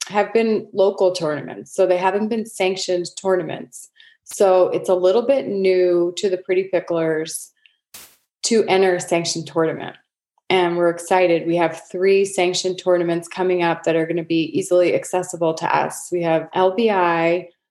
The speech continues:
the New Jersey Open, and also the Philly Open, as well as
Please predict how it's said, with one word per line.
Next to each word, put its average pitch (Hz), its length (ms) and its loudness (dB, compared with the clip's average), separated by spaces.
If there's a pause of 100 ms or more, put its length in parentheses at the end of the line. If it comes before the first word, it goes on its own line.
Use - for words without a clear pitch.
the 185 80 -4
New 175 140 2
Jersey 190 400 2
Open, 165 720 0
and 175 140 -4
also 165 340 -2
the 170 100 -6
Philly 226 380 2
Open, - 460 -4 (520)
as 175 200 -2
well 185 240 4
as 170 480 0